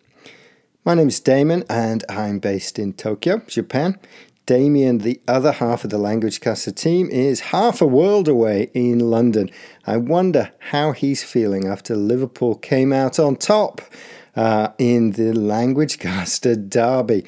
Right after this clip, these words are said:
Uh, that's his team, Tottenham, and mine, Liverpool. These two teams clashed early in May, and Liverpool, uh, came out on top after a thrilling four three game. I imagine he is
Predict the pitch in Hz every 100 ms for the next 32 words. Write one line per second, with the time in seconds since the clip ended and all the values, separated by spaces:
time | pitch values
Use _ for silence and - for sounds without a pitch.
0 | - - - - - 104 104 98 127 -
1 | - 170 165 139 123 107 135 120 110 98
2 | - - _ - 104 110 113 104 101 104
3 | 101 95 82 - _ _ - - _ 127
4 | 131 - 139 110 123 110 98 - 117 101
5 | - - 135 113 110 107 107 117 120 120
6 | 104 104 117 110 - 110 104 - - -
7 | _ 101 101 98 - 120 117 113 110 110
8 | 101 - 104 - 107 101 - 101 - -
9 | - 147 175 170 139 170 208 - 113 107
10 | - 110 117 123 117 139 139 120 - -
11 | - - 98 113 110 98 107 - 107 104
12 | - 113 107 - 101 101